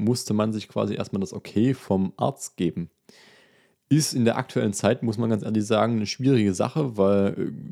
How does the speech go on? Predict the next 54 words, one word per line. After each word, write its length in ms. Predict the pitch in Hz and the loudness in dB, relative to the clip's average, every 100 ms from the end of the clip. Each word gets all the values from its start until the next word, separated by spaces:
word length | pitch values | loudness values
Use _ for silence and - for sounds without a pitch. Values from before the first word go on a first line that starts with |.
| - - | -8 -2
die 100 | 98 | 2
Ärzte 380 | 107 - - | 2 0 -4
durchaus, 600 | 95 107 113 101 98 - | -2 -2 -2 -2 -2 -2
äh, 180 | 95 87 | -4 -2
Wichtigeres 600 | 113 - 113 98 135 107 | -4 0 2 2 2 0
zu 100 | - | -2
tun 220 | 98 120 110 | -2 0 2
haben, 160 | 101 | 0
als 180 | 110 98 | 0 0
jetzt 220 | 101 - | -2 -2
dort 80 | 107 | -2
irgendwie 220 | 104 101 | 0 0
so 100 | 98 | -2
einen 80 | 98 | -2
Jugendlichen, 580 | 110 113 101 101 101 98 - _ _ _ _ - | -4 -6 -8 -6 -4 -6 -16 _ _ _ _ -10
ähm, 400 | 110 95 98 95 | -4 0 0 -2
dort 160 | - | -4
abzuklopfen. 760 | - - - - 101 - 135 143 - - - _ | -8 -6 -8 -4 -4 -2 -4 -4 -10 -20 -20 _
Da 300 | 101 104 107 | 0 2 0
nochmal 260 | 98 104 | -2 -4
ein 60 | 98 | -4
großes 260 | - 110 - | -2 -2 0
Dankeschön 600 | 110 104 - 107 107 110 | -4 -4 -2 0 2 0
irgendwie 380 | 101 104 101 | -2 -2 -2
an 260 | 104 101 98 | -2 -2 -2
meinen 240 | 92 92 | -2 -2
Hausarzt, 540 | 95 127 - 95 98 - | -2 -2 0 -4 -4 -4
der 100 | 98 | -2
dann 380 | 98 98 95 87 | -2 -2 -4 -6
trotzdem 420 | - 117 - 101 | -4 -4 -2 -4
freundlicherweise 640 | - 107 101 95 98 104 | 0 -2 0 0 2 2
dort 220 | 104 - | 0 0
auch 280 | 104 104 - | 0 0 0
recht 160 | 117 - | -4 -4
spontan 640 | - 202 - 101 127 135 | -2 -2 2 2 2 -2
quasi 360 | - 101 95 101 | -2 -2 0 0
mir 360 | 98 104 107 104 | 2 4 2 0
dort 160 | 104 | -4
einen 100 | 101 | -6
Termin 300 | - 95 147 | -2 0 0
gemacht 280 | 98 87 - | 0 -2 -2
hat. 100 | 104 | -2
Also 120 | 92 | -2
ich 100 | 95 | -4
hab 80 | 110 | -4
da 80 | - | -2
angefragt, 420 | 110 123 117 113 | 0 0 0 -2
so, 80 | - | 0
„Jo 180 | 101 113 | 2 2
Leute, 280 | 107 113 117 | 4 2 2
wie 60 | |
sieht's 180 | 107 101 | -2 -4
denn 80 | 101 | -2
aus? 300 | 101 139 - | 0 0 -2